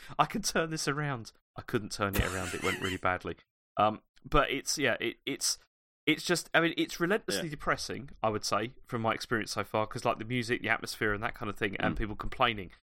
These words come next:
Speaker 1: And there's that sort of lack of hope, but then you do feel that it's possible. You know, there is, there is a way
Speaker 2: Yeah, and
Speaker 1: through
Speaker 2: there
Speaker 1: this,
Speaker 2: are,
Speaker 1: uh, but I just need
Speaker 2: and
Speaker 1: to
Speaker 2: there
Speaker 1: try and
Speaker 2: are
Speaker 1: figure it
Speaker 2: moments
Speaker 1: out.
Speaker 2: of hope in it. Just little story beats or
Speaker 1: Yeah.
Speaker 2: whatever, just little bits of dialogue, like, you know,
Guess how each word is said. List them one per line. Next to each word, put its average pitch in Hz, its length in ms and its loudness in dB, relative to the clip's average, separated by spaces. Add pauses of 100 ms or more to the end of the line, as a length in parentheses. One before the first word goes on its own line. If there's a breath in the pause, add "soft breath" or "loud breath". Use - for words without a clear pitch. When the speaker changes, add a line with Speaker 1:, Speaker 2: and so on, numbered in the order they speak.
(440 loud breath)
Speaker 1:
And 127 300 4 (220)
there's 143 180 4
that - 180 2
sort 143 180 -2
of 135 160 0 (180)
lack 143 220 4
of 139 80 -6
hope, 143 380 0
but 123 120 -2
then 135 380 0 (120)
you 139 120 -4
do 165 180 0
feel 147 400 -4
that - 240 -2 (320)
it's - 200 0
possible. 101 540 -2 (100)
You 120 100 2
know, 107 60 2
there 113 160 2
is, 120 120 -2
there 123 160 2
is 123 120 -2
a 123 40 2
way 120 60 2 (100)
Speaker 2:
Yeah, 143 100 4
and - 60 2
Speaker 1:
through 120 120 4
Speaker 2:
there 131 100 2
Speaker 1:
this, 135 140 4
Speaker 2:
are, 139 260 2
Speaker 1:
uh, - 60 -2 (260)
but - 80 2
I 82 80 6
just - 220 -6
need 110 120 0
Speaker 2:
and 131 40 0
Speaker 1:
to 131 60 2
Speaker 2:
there 131 80 4
Speaker 1:
try 113 80 8
and 160 80 4
Speaker 2:
are 156 60 4
Speaker 1:
figure 110 200 4
it - 20 -2
Speaker 2:
moments 107 220 2
Speaker 1:
out. - 20 -8
Speaker 2:
of 101 60 -18
hope 120 300 -4
in - 100 -12
it. - 100 -18 (180)
Just 127 220 -2
little 143 460 2 (320)
story 123 400 4
beats 117 320 -4
or 110 40 -2
Speaker 1:
Yeah. 110 60 2
Speaker 2:
whatever, 113 260 6
just 104 200 -8
little 107 100 0
bits 113 180 -2
of 104 60 -10
dialogue, 104 400 0
like, 101 200 -2
you 104 80 -4
know, 95 340 -2